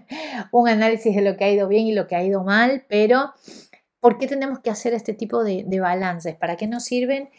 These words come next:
Y por qué también yo invito constantemente a tenerlo en cuenta, no solamente con un cierre de año. Yo, de hecho, hago esto trimestral y semestralmente. Generalmente semestralmente, pero dependiendo, mm,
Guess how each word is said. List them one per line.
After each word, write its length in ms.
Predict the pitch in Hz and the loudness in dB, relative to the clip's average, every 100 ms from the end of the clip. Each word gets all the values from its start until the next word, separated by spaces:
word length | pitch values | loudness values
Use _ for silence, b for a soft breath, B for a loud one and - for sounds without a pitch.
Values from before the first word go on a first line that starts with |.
| b b - | b b -8
Y 140 | 233 | -6
por 140 | 220 214 | -2 -2
qué 100 | 226 | 0
también 280 | 240 233 240 | 0 0 -2
yo 60 | |
invito 680 | 262 233 240 240 269 269 - | -2 0 -4 -4 0 0 -2
constantemente 920 | 202 196 190 240 240 240 214 220 247 - | -4 -4 0 -2 0 -2 -2 -4 -4 -4
a 140 | 190 | -6
tenerlo 280 | 190 190 208 | -6 -6 -4
en 100 | 220 | -4
cuenta, 320 | 185 220 220 | -4 -6 -4
no 140 | 196 240 | -4 -4
solamente 480 | 277 254 226 226 247 | -6 -6 -4 -6 -6
con 140 | 190 | -4
un 80 | 202 | -2
cierre 320 | 226 220 196 | -2 -2 -4
de 100 | 180 | -4
año. 260 | 185 185 170 | -4 -4 -6
Yo, 140 | 190 | -4
de 100 | 196 | -4
hecho, 200 | 202 208 | -4 -4
hago 220 | 190 208 214 | -4 -2 -4
esto 360 | 208 247 254 b b b b - | -2 -2 -2 b b b b -4
trimestral 600 | 208 202 190 - 220 277 | 0 2 0 -2 0 0
y 60 | |
semestralmente. 1000 | 277 208 170 - 202 185 180 170 160 156 | -2 -6 -8 -4 -4 -2 -4 -8 -6 -8
Generalmente 540 | 160 196 208 240 285 302 | -6 -4 -2 -2 -4 -4
semestralmente, 1120 | - 226 208 - 247 269 269 269 294 349 370 B B B _ | -2 -4 -4 -2 0 0 -2 -6 -4 -2 -2 B B B _
pero 500 | 220 214 208 208 208 | 4 6 6 4 4
dependiendo, 1160 | 208 202 196 214 226 254 240 233 220 208 - - | 0 0 0 0 2 4 4 4 2 -2 -4 -8
mm, 360 | 220 208 196 | -4 -2 -2